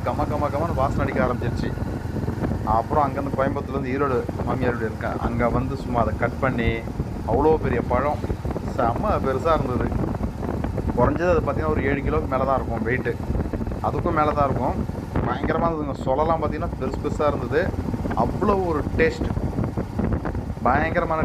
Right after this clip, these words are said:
டேஸ்ட். அது மாதிரி பலா சுளையை வந்து நான் சாப்பிட்டதே கிடையாது லைஃப்ல. வேற லெவல் இடம் பாருங்க, என்ன மாதிரி அல்டிமேட்டா இருக்கு.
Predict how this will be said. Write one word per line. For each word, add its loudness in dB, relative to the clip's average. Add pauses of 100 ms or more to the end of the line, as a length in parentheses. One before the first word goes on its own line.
டேஸ்ட். 0
அது 0
மாதிரி 0
பலா 4 (340)
சுளையை 0
வந்து -2
நான் -2
சாப்பிட்டதே 0 (100)
கிடையாது 2
லைஃப்ல. 0 (800)
வேற 4 (180)
லெவல் 2 (300)
இடம் 0
பாருங்க, 2 (120)
என்ன 0 (160)
மாதிரி 0
அல்டிமேட்டா 0
இருக்கு. 0